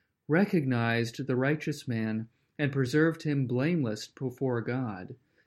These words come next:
and kept him strong in the face of his compassion for his child. Wisdom rescued a righteous man when the ungodly were perishing. He escaped the fire that descended on the five cities.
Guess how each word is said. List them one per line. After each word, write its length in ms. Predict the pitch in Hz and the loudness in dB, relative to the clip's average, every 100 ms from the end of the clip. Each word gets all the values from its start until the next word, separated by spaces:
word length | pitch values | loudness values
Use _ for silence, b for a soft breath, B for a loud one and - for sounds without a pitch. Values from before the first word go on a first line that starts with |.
| - | -6
and 140 | 120 | -4
kept 260 | 120 156 156 | 2 2 4
him 140 | 156 | 0
strong 560 | 139 - 160 165 147 120 | 0 0 2 4 2 2
in 80 | 117 | 0
the 80 | |
face 380 | 120 160 165 165 | 0 0 0 0
of 120 | 135 | -4
his 140 | 135 127 | -2 -4
compassion 840 | - 120 - 156 160 - 113 104 - _ _ | -6 -10 -6 -4 -4 -4 -8 -10 -14 _ _
for 160 | - 123 | 0 2
his 200 | 117 - | 2 0
child. 560 | 147 147 120 95 - - _ - _ _ _ _ _ B B B - | -2 0 0 -2 -8 -18 _ -20 _ _ _ _ _ B B B 4
Wisdom 460 | 160 160 165 147 | 4 6 4 4
rescued 420 | 139 175 - 156 135 | 4 2 0 0 2
a 60 | |
righteous 520 | 127 143 151 151 143 | 2 4 2 0 -2
man 400 | 151 147 160 143 | 0 2 4 4
when 140 | 131 131 | 2 2
the 140 | 131 | 2
ungodly 580 | 131 131 139 147 147 139 | 2 0 2 0 2 0
were 140 | 120 | 0
perishing. 720 | 120 - 170 151 120 110 98 104 _ _ _ _ _ _ _ _ _ | -2 -4 -2 -2 -2 -8 -12 -14 _ _ _ _ _ _ _ _ _
He 140 | 165 | 2
escaped 560 | 156 147 190 185 180 - | 2 4 6 6 4 -4
the 60 | |
fire 520 | 143 - 170 175 127 110 | -4 -2 0 2 2 2
that 160 | 120 | 0
descended 560 | 127 123 - 170 147 123 | -2 -2 -2 -2 0 0
on 140 | 120 | 0
the 80 | 120 | -2
five 340 | 135 131 123 | -2 -2 -2
cities. 640 | 120 - 147 110 104 - | -4 -2 -2 -2 -6 -10